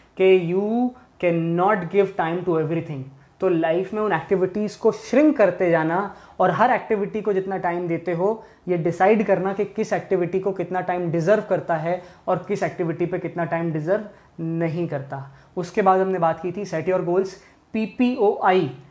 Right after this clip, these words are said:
सबसे इंपॉर्टेंट प्रोसेस है, अगर ये प्रोसेस को फॉलो करेंगे तो हम बहुत ईजीली अपने गोल्स तक पहुंच सकते हैं। पीपीओआई यानी prioritize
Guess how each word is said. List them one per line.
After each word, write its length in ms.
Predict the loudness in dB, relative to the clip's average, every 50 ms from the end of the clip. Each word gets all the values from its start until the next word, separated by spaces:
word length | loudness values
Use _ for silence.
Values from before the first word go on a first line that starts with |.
| _ _ _ -6 -6
सबसे 220 | -6 -2 0 0
इंपॉर्टेंट 420 | 0 2 0 0 0 0 -4 -2
प्रोसेस 380 | -2 -4 -2 -2 -2 -2 0 0
है, 60 | 0
अगर 180 | 0 2 2 0
ये 60 | 0
प्रोसेस 360 | 0 0 -2 -2 -2 -2 -4
को 120 | -2 -4 0
फॉलो 260 | 0 0 2 2 0
करेंगे 400 | 0 0 0 0 -2 -4 -6 -8 -12 -20 _ _ _ _
तो 60 | -6
हम 160 | -4 -4 -4 -2
बहुत 260 | 2 2 2 0 0 -4
ईजीली 340 | -4 -4 -2 -2 0 0 0
अपने 240 | 0 0 -2 -4 -2
गोल्स 260 | -2 -2 -2 -2 -4
तक 140 | -6 -8 -6
पहुंच 200 | -8 -8 -6 -6
सकते 260 | -6 -8 -8 -6 -8
हैं। 300 | -6 -6 -8 -10 -10 -12 -18 -20 _ _ _ _ _ _
पीपीओआई 480 | -4 -4 -2 0 4 4 6 6 6 4
यानी 440 | 2 2 2 0 -2 -2 -4 -8 -14 -20 -20 _ _ _ _ _ _ 2
prioritize 760 | 6 8 8 8 8 6 4 0 2 2 2 2 2 -2